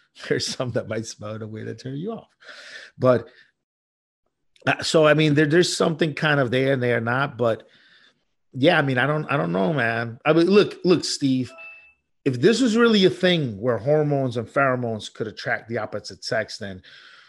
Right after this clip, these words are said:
you know, we might be in the wrong business with these supplements, man. We might need to be selling these guys something they can splash on themselves.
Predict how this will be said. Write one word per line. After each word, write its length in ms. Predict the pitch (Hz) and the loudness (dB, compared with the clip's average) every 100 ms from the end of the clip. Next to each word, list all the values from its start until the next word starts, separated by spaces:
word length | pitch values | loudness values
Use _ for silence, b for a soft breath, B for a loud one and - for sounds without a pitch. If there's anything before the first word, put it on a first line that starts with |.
| b b - | b b -8
you 100 | 127 | -6
know, 60 | 110 | -2
we 140 | 139 | 0
might 160 | 160 139 | 0 2
be 80 | |
in 80 | 135 | 0
the 80 | 120 | 0
wrong 200 | 127 107 | -2 -2
business 360 | 131 113 117 98 | -2 -2 -6 -10
with 140 | 98 | -14
these 140 | 87 | -14
supplements, 560 | - 127 - 113 101 87 | -6 -6 -6 -12 -12 -14
man. 320 | 92 92 92 | -16 -16 -14
We 100 | 104 | -12
might 240 | 117 120 117 | -10 -10 -10
need 160 | 107 | -16
to 100 | - | -16
be 80 | 104 | -18
selling 360 | - 110 110 101 | -12 -10 -10 -10
these 180 | 95 | -14
guys 380 | - 95 101 90 | -16 -14 -12 -14
something 280 | - 101 104 | -18 -14 -12
they 120 | 95 | -14
can 100 | - | -14
splash 600 | - - _ 123 113 - | -18 -18 _ -14 -12 -12
on 80 | 110 | -14
themselves. 600 | 98 - 90 82 98 - | -14 -14 -16 -18 -20 -20